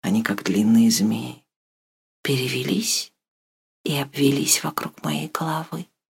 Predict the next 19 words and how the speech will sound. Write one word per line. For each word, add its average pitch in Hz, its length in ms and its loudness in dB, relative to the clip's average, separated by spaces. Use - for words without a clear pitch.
Я 240 460 10
вижу 220 320 4
теперь, 226 500 0
что - 260 6
я 185 220 10
совсем 151 720 8
не 151 100 6
хороша». - 720 0
И, 131 120 8
отодвигая 127 760 8
несколько 135 520 2
подали 139 600 6
от - 80 -2
себя 151 340 10
зеркало, 294 480 10
вскрикнула: 185 720 12
«Нет, 311 760 12
хороша 330 840 12
я! 233 440 12